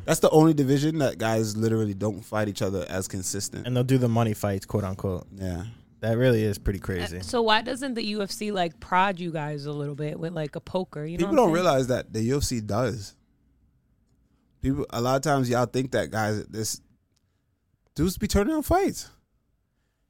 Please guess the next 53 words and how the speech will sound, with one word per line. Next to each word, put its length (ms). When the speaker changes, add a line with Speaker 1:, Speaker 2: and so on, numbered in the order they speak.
Speaker 1:
And 80
they 40
turn 200
down 140
fights 280
with 100
the 60
guys 280
that 100
you 280
least 300
expect. 600
<laughs> 60
You 140
know, 200
like, 300
dudes 260
be 120
turning 320
down 180
fights, 400
man. 240
Uh, 200
not 160
everybody 320
wants 240
to 60
fight. 280
They 80
want 200
the 60
favorable 480
fights. 340
They 100
need 160
to 80
take 240
their 100
time. 400
And, 180
you 120
know, 60
and 140
especially 360
when 120
you 60
get 200
to 60
a 40
certain 240
point, 340
you 200
can, 440